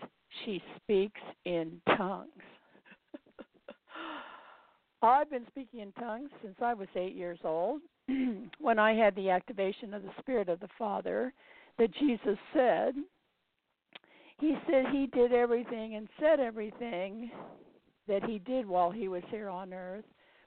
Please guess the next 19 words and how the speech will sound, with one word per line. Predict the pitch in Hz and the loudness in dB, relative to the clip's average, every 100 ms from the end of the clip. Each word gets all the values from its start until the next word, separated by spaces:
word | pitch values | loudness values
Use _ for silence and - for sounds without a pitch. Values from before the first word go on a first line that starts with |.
| _ | _
by | 208 190 | 6 6
the | 185 202 - | 2 -6 -10
Spirit | 214 190 180 | -8 -6 -6
of | 175 165 | -8 -12
the | 170 | -10
Father. | 269 302 - - 214 _ _ _ _ _ _ _ - | -6 -4 -4 -8 -14 _ _ _ _ _ _ _ -2
And | 202 196 190 180 269 _ | 0 0 -2 -6 -12 _
the, | 220 185 190 _ - | -4 -4 -10 _ 0
the | 208 | 2
ability | 185 269 349 330 240 | 4 4 6 4 0
to | 208 196 | -4 -6
speak | - - 277 - | -4 -2 -2 -2
in | 226 190 - | -4 2 2
tongues | 302 277 226 - | 4 0 -2 -2
is | 240 226 | -2 0
the | 233 202 | 0 2
actual | 190 - 226 208 - _ - | 2 0 -10 -10 -14 _ 2
physical | 302 - 247 - - 92 - | 2 0 -8 -6 -4 -4 2
evidence | 220 226 226 - - | 4 4 0 -10 -10